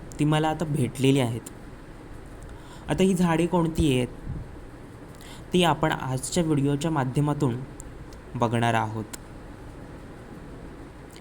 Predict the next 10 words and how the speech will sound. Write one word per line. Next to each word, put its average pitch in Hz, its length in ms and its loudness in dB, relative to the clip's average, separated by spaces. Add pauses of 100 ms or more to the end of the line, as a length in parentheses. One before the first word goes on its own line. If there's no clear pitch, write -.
(500)
तर 185 80 6
पहिलं 170 460 6
झाड 170 220 4
आहे, 139 260 4 (560)
ते 156 60 4
म्हणजे 156 280 4
प्राजक्ताचे. 117 960 0 (920)
आता 160 340 0 (220)
ह्या 139 540 4
झाडाला 127 540 4